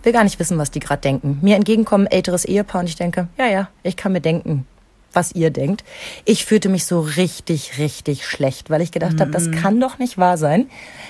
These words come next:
Speaker 1: dass du nach dreimal Atmen es immer noch nicht hinkriegst und diesen Jutebeutel irgendwie einmal auf die Brücke feuerst wie so eine dreizehnjährige.“
Speaker 2: Ja.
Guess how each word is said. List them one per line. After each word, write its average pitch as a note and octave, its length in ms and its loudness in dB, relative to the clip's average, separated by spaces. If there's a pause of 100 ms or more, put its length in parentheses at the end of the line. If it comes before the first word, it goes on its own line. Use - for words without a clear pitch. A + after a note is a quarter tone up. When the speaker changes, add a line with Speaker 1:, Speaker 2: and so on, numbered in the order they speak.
Speaker 1:
dass F#3+ 220 2
du G3 300 2
nach F3 200 0
dreimal A#3 400 2
Atmen F#3+ 340 0
es - 100 -4
immer B3+ 180 0
noch D#3+ 120 0
nicht E3 140 -2
hinkriegst D#3 560 -6 (360)
und G3+ 260 0
diesen F#3 280 4
Jutebeutel F3+ 1000 0
irgendwie G3+ 340 -2 (100)
einmal C4 800 0 (380)
auf - 180 -2
die F#3 140 -2
Brücke D#3+ 520 2
feuerst F#3 640 -4
wie G3 80 -6
so G#3 100 -4
eine F#3+ 100 -2
dreizehnjährige.“ C#3 1000 -2 (260)
Speaker 2:
Ja. G3 400 2